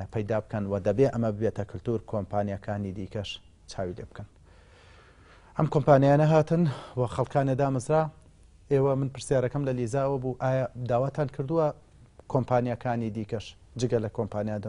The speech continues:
نەوتیەکان بەهانای ئاوارەکانەوە بچن وەک ئەمە؟ واتە دامەزرن؟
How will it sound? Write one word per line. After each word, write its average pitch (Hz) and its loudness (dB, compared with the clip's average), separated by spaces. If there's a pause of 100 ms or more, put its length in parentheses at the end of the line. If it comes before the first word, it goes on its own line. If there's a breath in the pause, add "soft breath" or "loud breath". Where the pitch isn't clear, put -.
(140)
نەوتیەکان 107 -6 (120)
بەهانای 110 -2 (460 loud breath)
ئاوارەکانەوە 110 0
بچن - -8 (140)
وەک 135 -2
ئەمە؟ 120 -2 (520)
واتە 107 -2
دامەزرن؟ 117 -2